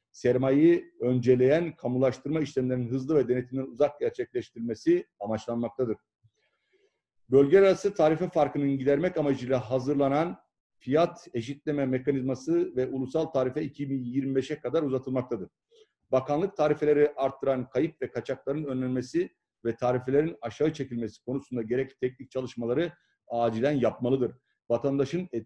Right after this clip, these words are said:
elektrik faturaları ciddi anlamda yüksektir ve ödeme güçlüğü çekilmektedir. Ayrıca bu kayıp kaçaklarla ilgili diğer arkadaşlar da konuştu. Oranların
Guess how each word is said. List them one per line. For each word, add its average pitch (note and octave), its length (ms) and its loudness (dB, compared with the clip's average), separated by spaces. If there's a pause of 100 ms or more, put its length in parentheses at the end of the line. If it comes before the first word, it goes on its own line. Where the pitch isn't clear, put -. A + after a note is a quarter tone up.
elektrik A#2+ 420 -4
faturaları C3+ 480 0
ciddi A2+ 320 0
anlamda C3 280 0
yüksektir B2 560 -2 (300)
ve C#3 180 2
ödeme C#3+ 520 2 (120)
güçlüğü C3+ 580 2
çekilmektedir. C#3 720 0 (540)
Ayrıca E3 400 4
bu D3+ 160 0
kayıp D3+ 260 2
kaçaklarla D3 480 0
ilgili C3+ 240 0
diğer C#3+ 140 4
arkadaşlar C3 480 -2
da A#2 140 -2
konuştu. C#3+ 460 -2
Oranların C3+ 640 0